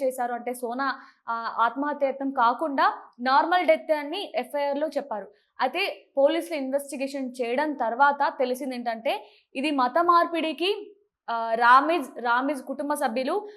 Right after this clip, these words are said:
ఆ సోనాని చేసిన బలవంతం, అలాగే ఆమెను పెట్టిన హింస, దాని ద్వారానే, ఆ, సోనా చనిపోయిందంటూ కూడా పోలీసులు, ఆ, తెలుసుకున్నారు.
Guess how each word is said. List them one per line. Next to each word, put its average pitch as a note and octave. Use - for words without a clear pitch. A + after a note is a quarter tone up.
ఆ A#3+
సోనాని D4+
చేసిన C#4+
బలవంతం, C4
అలాగే A#3
ఆమెను A#3+
పెట్టిన B3+
హింస, B3
దాని C4
ద్వారానే, D#4+
ఆ, A3
సోనా C#4
చనిపోయిందంటూ C4+
కూడా C4+
పోలీసులు, B3+
ఆ, G#3+
తెలుసుకున్నారు. C#4+